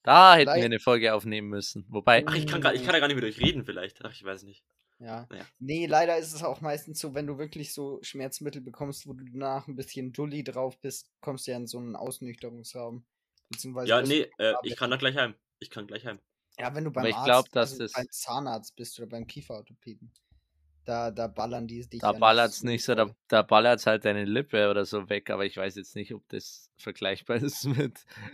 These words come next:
Speaker 1: mit irgendwie, ja.
Speaker 3: Hm. Schlimmer,
Speaker 2: Naja,
Speaker 3: ich krieg
Speaker 2: Erwachsene
Speaker 3: keine
Speaker 2: Dosis
Speaker 3: Lippen-O P,
Speaker 2: Morphium
Speaker 3: gell?
Speaker 2: oder so.
Speaker 3: Schlimmer, ich hab keine Lippen-O P, gell?
Speaker 1: Ja,
Speaker 2: Nee,
Speaker 1: was
Speaker 2: nein,
Speaker 1: Lippen-
Speaker 2: nein, Ili, Ili, wir wollen jetzt nicht sagen, dass du irgendwie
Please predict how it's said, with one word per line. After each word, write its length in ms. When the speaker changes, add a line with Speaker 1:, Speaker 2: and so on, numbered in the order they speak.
Speaker 1:
mit 320
irgendwie, 640
ja. 180
Speaker 3:
Hm. 120
Schlimmer, 180
Speaker 2:
Naja, 60
Speaker 3:
ich 120
krieg 160
Speaker 2:
Erwachsene 0
Speaker 3:
keine 280
Speaker 2:
Dosis 80
Speaker 3:
Lippen-O 340
P, 240
Speaker 2:
Morphium 20
Speaker 3:
gell? 200
Speaker 2:
oder 180
so. 220
Speaker 3:
Schlimmer, 260
ich 120
hab 140
keine 240
Lippen-O 340
P, 260
gell? 40
Speaker 1:
Ja, 440
Speaker 2:
Nee, 160
Speaker 1:
was 240
Speaker 2:
nein, 200
Speaker 1:
Lippen- 0
Speaker 2:
nein, 200
Ili, 340
Ili, 320
wir 140
wollen 160
jetzt 220
nicht 180
sagen, 260
dass 180
du 260
irgendwie 640